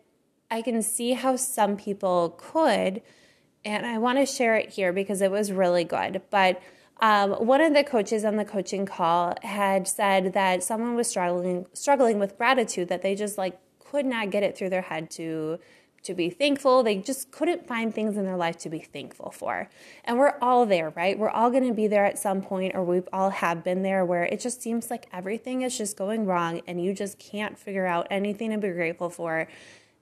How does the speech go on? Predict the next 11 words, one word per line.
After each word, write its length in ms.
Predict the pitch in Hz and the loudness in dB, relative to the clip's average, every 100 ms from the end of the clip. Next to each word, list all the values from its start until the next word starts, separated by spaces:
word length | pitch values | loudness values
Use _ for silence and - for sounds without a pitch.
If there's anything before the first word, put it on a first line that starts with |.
| - | -4
It, 300 | 214 - - _ _ _ _ 107 _ _ _ - | -4 -6 -18 _ _ _ _ -20 _ _ _ -10
it 140 | 240 | -6
just 220 | 254 214 226 | -2 0 4
doesn't 440 | 220 233 214 - | 4 4 0 -6
click 300 | - 269 262 | -4 -4 0
with 180 | 180 170 | -2 0
you 200 | 156 - | -2 0
at 180 | 190 185 | 0 2
that 200 | 160 165 | 2 2
moment. 500 | 160 160 - - - _ _ _ _ _ _ _ _ | -4 -4 -6 -8 -18 _ _ _ _ _ _ _ _
So 400 | - 254 220 - | -2 4 4 4